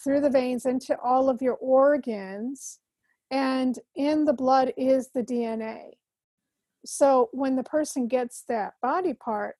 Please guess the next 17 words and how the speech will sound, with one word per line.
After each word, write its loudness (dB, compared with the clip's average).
it -4
has -8
the -6
other -6
person's -10
D -6
N -4
A -6
in -10
it. -20
That's -6
why -6
they -4
start -12
to -18
feel -2
in-, -14